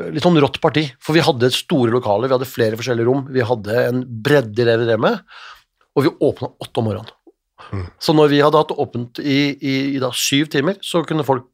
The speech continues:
Speaker 1: eh, krangle seg inn på mono. <laughs> Og, og, og det kulturlivet som da var kommet, det var jo ikke at, eh, eh, jazztrommisen snorta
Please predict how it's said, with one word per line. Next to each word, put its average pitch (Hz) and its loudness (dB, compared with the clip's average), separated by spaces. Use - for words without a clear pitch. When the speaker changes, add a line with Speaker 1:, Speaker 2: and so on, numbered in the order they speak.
Speaker 1:
eh, 127 0
krangle 110 0
seg 123 0
inn 98 -4
på 120 -6
mono. 101 -6
<laughs> 147 -8
Og, 165 0
og, 131 0
og 131 -2
det 127 4
kulturlivet 127 0
som 127 -4
da 110 -2
var 135 -2
kommet, 135 0
det 131 0
var 110 2
jo 117 0
ikke - -4
at, - -14
eh, 123 0
eh, - -10
jazztrommisen 127 -2
snorta 127 0